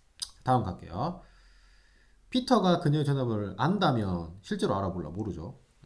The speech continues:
가정법 한 거지. 자, 피터가 knew, 그래서 knew예요. If knew. If Peter knew her phone number, will이야, will이야, would야. 그치, would지. He would call her. 됐죠?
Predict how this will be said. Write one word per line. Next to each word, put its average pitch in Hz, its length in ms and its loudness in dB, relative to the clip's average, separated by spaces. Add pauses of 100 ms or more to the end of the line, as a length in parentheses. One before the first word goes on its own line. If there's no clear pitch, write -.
가정법 110 400 -4
한 113 120 -8
거지. 110 280 -12 (360)
자, - 140 -20 (1600)
피터가 143 380 0
knew, 220 640 4
그래서 120 260 -2
knew예요. 95 260 -2 (680)
If 123 200 -2
knew. 98 300 -2 (320)
If 123 200 -10
Peter 151 300 0
knew 175 480 2
her 131 160 -2
phone 185 240 0
number, 101 560 -2 (440)
will이야, 165 640 4 (1000)
will이야, 190 280 4
would야. 107 440 2 (260)
그치, - 240 -16
would지. 92 440 -8 (340)
He - 140 -2
would 113 260 -4
call 160 320 -2
her. 80 200 -8 (480)
됐죠? 180 400 0